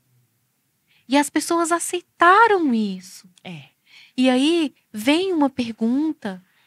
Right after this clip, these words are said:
Speaker 1: que nós precisamos fazer, não só as mulheres, sabe, Moses? A gente tá falando aqui de feminismo, de mulher, mas os homens devem fazer essas perguntas também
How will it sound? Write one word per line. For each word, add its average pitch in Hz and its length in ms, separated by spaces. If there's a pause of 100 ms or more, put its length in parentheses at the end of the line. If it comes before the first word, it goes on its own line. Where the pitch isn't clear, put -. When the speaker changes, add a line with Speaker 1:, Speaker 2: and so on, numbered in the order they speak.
(160)
Speaker 1:
que 240 500 (160)
nós 311 420
precisamos 240 580
fazer, 220 400 (160)
não 277 220
só 302 240
as 262 140
mulheres, 202 600
sabe, 262 380
Moses? 196 460
A 214 60
gente 220 220
tá 240 100
falando 220 300
aqui 214 200
de - 120
feminismo, 214 640
de - 100
mulher, 202 420 (600)
mas 226 220
os 226 180
homens 370 380
devem 240 260
fazer 226 240
essas 220 260
perguntas 214 540
também 226 520